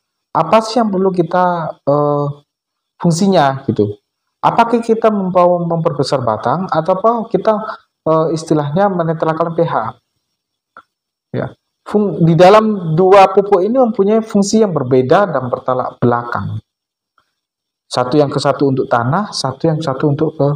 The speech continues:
tanaman. Nah, mudah-mudahan, eh, sahabat tani, sahabat planter bisa dipahami ya, bisa jangan salah kaprah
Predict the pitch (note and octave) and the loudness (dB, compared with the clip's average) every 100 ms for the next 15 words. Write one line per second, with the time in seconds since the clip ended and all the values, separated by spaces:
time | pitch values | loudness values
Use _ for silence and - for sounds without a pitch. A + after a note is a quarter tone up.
0 | C#3+ A#2+ A#2 A2 G2+ F#2+ _ _ _ _ | -4 -4 -2 -2 -2 -6 _ _ _ _
1 | _ _ _ _ _ _ A2 G#2 G2+ A2+ | _ _ _ _ _ _ -4 -4 -2 -2
2 | A2 A2+ A2 E3+ G3+ - _ _ _ _ | -2 -2 2 2 0 -8 _ _ _ _
3 | _ - A2 A2 A2 A2 A2 A2 G#2+ C#3+ | _ -2 0 2 2 2 0 -4 -6 -2
4 | B2 A#2+ C3 D#3+ E3+ B2+ B2+ B2+ E3 E3+ | 0 2 0 0 -2 -2 -2 -4 -2 -4
5 | C#3 B2 B2+ A#2 B2 E3+ D#3 A2 E3+ D3+ | 0 0 0 -2 0 0 0 0 -2 -4
6 | B2 A2+ B2+ A2+ - - A#2+ A#2+ A#2+ A#2 | -2 0 0 -2 -6 -4 -4 -4 -4 -4
7 | A2+ A2+ - D#3+ D#3+ | -2 -4 0 -2 -2